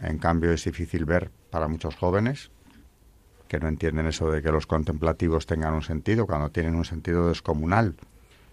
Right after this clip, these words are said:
yo diría que vital. Porque son los que con esa oración, eh, son el puente que nos une con Dios, ¿no? ¿Cuántas gracias no descenderán del cielo sobre todos nosotros, cada uno de nosotros,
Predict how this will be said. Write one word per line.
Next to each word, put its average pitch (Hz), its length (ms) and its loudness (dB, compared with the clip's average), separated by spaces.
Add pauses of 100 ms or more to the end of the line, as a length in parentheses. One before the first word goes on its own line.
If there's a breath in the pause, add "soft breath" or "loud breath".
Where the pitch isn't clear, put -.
(260 soft breath)
yo 82 80 0
diría 80 220 2
que 95 80 2
vital. 95 420 0 (880)
Porque 76 240 -2
son 82 200 2
los 82 140 -2
que 80 260 -2 (120)
con 85 180 2
esa 85 200 2
oración, 90 500 4 (520 soft breath)
eh, 85 320 0
son 90 200 2
el 87 120 4
puente 92 360 4
que 95 100 4
nos 78 180 0
une 82 180 0
con 71 200 -2
Dios, 90 280 4
¿no? 92 160 -4 (680 soft breath)
¿Cuántas 92 380 6
gracias 92 440 6
no 95 280 6
descenderán 90 800 4
del 85 180 2
cielo 87 440 2 (120)
sobre 87 300 0
todos 95 420 4
nosotros, 80 560 -2 (340)
cada 80 200 2
uno 90 180 0
de 85 60 0
nosotros, 78 560 -4